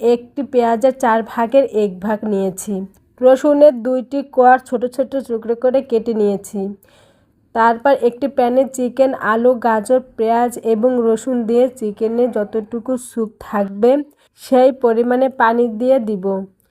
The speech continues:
আপনারা আপনাদের বাচ্চার চাহিদা অনুযায়ী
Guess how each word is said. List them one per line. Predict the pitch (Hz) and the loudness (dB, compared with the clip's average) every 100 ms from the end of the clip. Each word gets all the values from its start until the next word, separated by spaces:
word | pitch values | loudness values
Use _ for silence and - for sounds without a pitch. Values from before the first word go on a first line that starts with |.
| _ _ | _ _
আপনারা | 208 208 - 254 269 | -8 -6 -2 0 2
আপনাদের | 247 247 247 262 | 0 0 2 2
বাচ্চার | 226 220 - 247 | 2 0 -2 -4
চাহিদা | 254 233 233 220 247 | -2 -2 -2 2 2
অনুযায়ী | 247 247 247 | 2 0 0